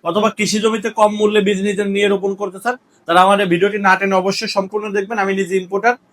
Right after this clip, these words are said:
সব ধরনের ইম্পোর্ট করা বীজ আমরা পাইকারি এবং খুচরা উভয়ভাবে বিক্রি করে থাকি। আমরা এক মাথা থেকে বীজ দেখানো শুরু করবো ইনশাল্লাহ। শুরুতেই দেখাবো তরমুজের কয়েকটা ভ্যারাইটি,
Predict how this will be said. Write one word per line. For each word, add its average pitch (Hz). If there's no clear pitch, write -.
সব 170
ধরনের 202
ইম্পোর্ট 196
করা 214
বীজ 196
আমরা 202
পাইকারি 190
এবং 196
খুচরা 190
উভয়ভাবে 196
বিক্রি 185
করে 156
থাকি। 117
আমরা 180
এক 190
মাথা 196
থেকে 214
বীজ 190
দেখানো 202
শুরু 196
করবো 202
ইনশাল্লাহ। 214
শুরুতেই 202
দেখাবো 214
তরমুজের 208
কয়েকটা 214
ভ্যারাইটি, 214